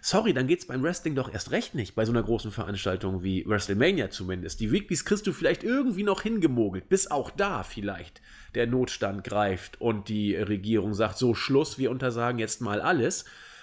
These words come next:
Ähm, was natürlich für Vince wieder gut ist, weil dann kann er sich juristisch über Schadensersatz vielleicht Gedanken machen. Aber, äh,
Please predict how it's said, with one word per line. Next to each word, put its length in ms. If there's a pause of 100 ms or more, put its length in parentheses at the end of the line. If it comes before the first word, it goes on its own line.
(120)
Ähm, 380
was 180
natürlich 260
für 180
Vince 260
wieder 160
gut 220
ist, 120
weil 60
dann 120
kann 120
er 80
sich 180
juristisch 340
über 120
Schadensersatz 520
vielleicht 280
Gedanken 420
machen. 320 (440)
Aber, 600 (340)
äh, 400